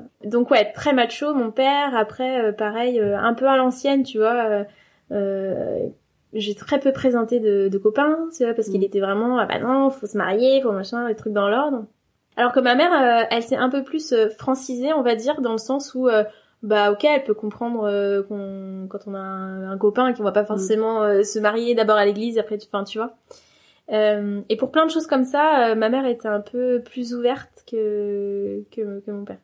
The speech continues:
Speaker 1: Mais pour ma part, euh, les, du coup, j'ai un peu un cliché de l'italien vachement macho,
Speaker 2: Ah oui.
Speaker 1: vachement, et, euh, quand je vois, euh, bah, mon père, mais aussi d'autres cousins et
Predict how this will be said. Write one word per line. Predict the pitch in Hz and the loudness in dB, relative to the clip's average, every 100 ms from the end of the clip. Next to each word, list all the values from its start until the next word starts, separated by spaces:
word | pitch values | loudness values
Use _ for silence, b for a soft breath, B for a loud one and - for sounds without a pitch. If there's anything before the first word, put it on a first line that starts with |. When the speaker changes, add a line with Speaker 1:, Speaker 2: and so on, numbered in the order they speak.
| - | -4
Speaker 1:
Mais | 214 214 | 2 2
pour | 214 247 | 2 0
ma | 233 | 2
part, | 226 302 311 | 4 2 4
euh, | 240 226 214 214 208 | 2 4 2 4 2
les, | 202 202 196 | 2 2 0
du | 196 226 | -6 -12
coup, | 269 | -8
j'ai | 269 233 | -4 0
un | 208 | 0
peu | 208 | 0
un | 262 | -2
cliché | 240 220 - 262 | -2 -10 -6 -2
de | 220 | -2
l'italien | 196 190 214 220 233 233 | -2 -4 -2 -2 -4 -4
vachement | 214 202 214 | -4 -4 -4
macho, | 208 208 - 254 247 247 | -2 -4 -2 0 4 6
Speaker 2:
Ah | 247 | 6
oui. | 254 | 6
Speaker 1:
vachement, | 214 214 220 214 B B - | 4 0 -6 -10 B B -2
et, | 202 208 | 2 4
euh, | 208 | 2
quand | 220 220 | 0 -4
je | 214 | 0
vois, | 233 233 220 | 2 4 4
euh, | |
bah, | 196 190 190 | 2 0 -2
mon | 202 | -4
père, | 208 262 262 | 0 2 2
mais | 220 | 2
aussi | 208 214 | 0 0
d'autres | 214 220 220 202 | 0 2 0 0
cousins | 202 208 214 208 | -2 -8 -4 -4
et | 202 202 196 | -6 -6 -10